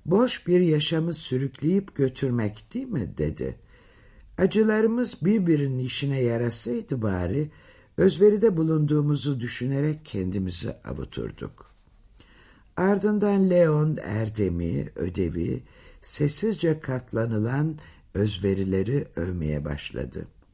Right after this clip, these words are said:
"Belki inanmazsınız, bende büyük bir özveride bulunma gereksinimi var.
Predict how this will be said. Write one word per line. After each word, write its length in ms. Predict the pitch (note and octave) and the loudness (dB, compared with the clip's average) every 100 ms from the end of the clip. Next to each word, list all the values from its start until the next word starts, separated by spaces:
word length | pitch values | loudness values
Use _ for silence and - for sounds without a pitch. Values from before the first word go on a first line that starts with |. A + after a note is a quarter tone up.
| _ _ _ _ - - - - - F#3+ | _ _ _ _ -20 -20 -20 -20 -6 0
"Belki 380 | B3 C4+ B3 | 2 0 0
inanmazsınız, 1120 | A3 G3 F#3+ F#3+ F#3+ G3+ - - D2 B1 - - - - D3+ | 2 4 4 4 2 0 -2 -6 -4 -6 -8 -14 -20 -8 -2
bende 480 | D#3 D#3+ D3+ C#3+ | 0 2 2 2
büyük 360 | D3+ A#3 B3 C#3 | 2 2 0 -2
bir 160 | D3 C#3 | -2 0
özveride 840 | - B2 A2+ A#2 A#2 A2+ C#3+ A#2 | 0 -2 0 -2 -2 -2 -2 -2
bulunma 440 | G#2+ G#2+ G#2 A2 | -2 0 0 0
gereksinimi 880 | G#2+ F2+ D#2 D2+ - - D2+ D2 C#2+ | -2 -2 -2 -4 -6 -6 -4 -4 -4
var. 280 | D2+ D2+ | -6 -8